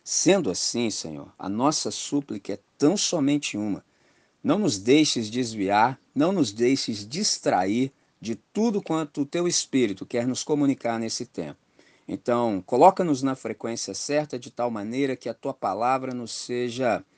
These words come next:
agradável aos ouvidos. Abre o nosso entendimento de tal modo que possamos compreender com extensão e profundidade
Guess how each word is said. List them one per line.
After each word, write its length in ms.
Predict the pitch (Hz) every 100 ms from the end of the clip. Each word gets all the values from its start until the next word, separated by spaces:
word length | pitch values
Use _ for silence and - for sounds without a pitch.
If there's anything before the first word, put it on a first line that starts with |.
| _ -
agradável 760 | 165 175 120 - 160 190 170
aos 140 | 139 120
ouvidos. 580 | 90 82 73 - - -
Abre 220 | 135 143
o 20 |
nosso 280 | 131 120 -
entendimento 720 | 101 107 98 98 139 185 - _ _ _ _ _ -
de 120 | 92
tal 160 | 143
modo 360 | 160 151 104 95 _ _ _
que 140 | - 101
possamos 760 | 131 123 143 120 95 - - _
compreender 760 | - 202 220 220 190 120 82 - _ _ _
com 140 | 85
extensão 540 | 107 - 120 - 180 196
e 40 |
profundidade 920 | 180 160 - 180 160 104 90 85 -